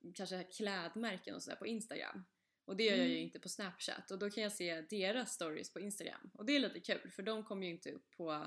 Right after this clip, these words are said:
Speaker 1: Snapchat, för där har jag ju mera så här nära vänner.
Speaker 2: Ja, men det håller jag faktiskt med om. Det tycker jag också är kul.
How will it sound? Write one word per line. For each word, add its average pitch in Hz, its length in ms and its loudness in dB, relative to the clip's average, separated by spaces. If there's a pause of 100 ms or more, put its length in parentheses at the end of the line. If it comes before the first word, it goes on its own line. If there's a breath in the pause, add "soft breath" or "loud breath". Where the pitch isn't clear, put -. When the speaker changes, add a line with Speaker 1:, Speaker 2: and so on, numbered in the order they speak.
(160)
Speaker 1:
Snapchat, - 540 -2
för - 80 -8
där 190 180 2
har 185 120 0
jag 170 80 2
ju 165 80 2
mera 156 340 -4
så 147 80 -10
här 147 60 -8
nära 160 360 -6
vänner. 160 500 -6 (420 soft breath)
Speaker 2:
Ja, 254 180 10
men 262 180 8
det 277 180 8
håller 214 300 6
jag 170 100 2
faktiskt 170 220 -4
med 165 160 0
om. - 120 -12 (100)
Det 190 180 4
tycker - 240 -6
jag 90 80 -2
också - 240 -4
är - 160 -4
kul. - 280 -4